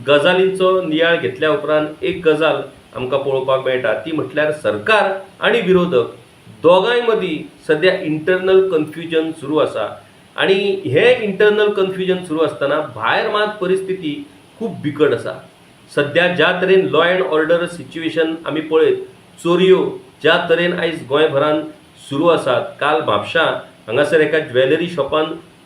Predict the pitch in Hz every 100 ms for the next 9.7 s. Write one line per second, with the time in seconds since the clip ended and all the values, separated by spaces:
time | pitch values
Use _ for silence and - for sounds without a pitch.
0 | - 165 185 202 202 175 165 160 127 143
1 | 202 180 180 175 160 156 151 151 151 151
2 | 151 - - 208 233 196 180 180 175 185
3 | 180 180 170 160 165 156 - - - -
4 | 147 175 175 - - - 110 123 165 180
5 | 170 165 160 156 143 135 139 139 135 135
6 | - - - - 117 156 180 202 196 190
7 | 190 190 180 180 185 180 185 214 185 185
8 | 185 175 170 147 180 180 - 185 180 180
9 | 180 175 165 165 165 160 175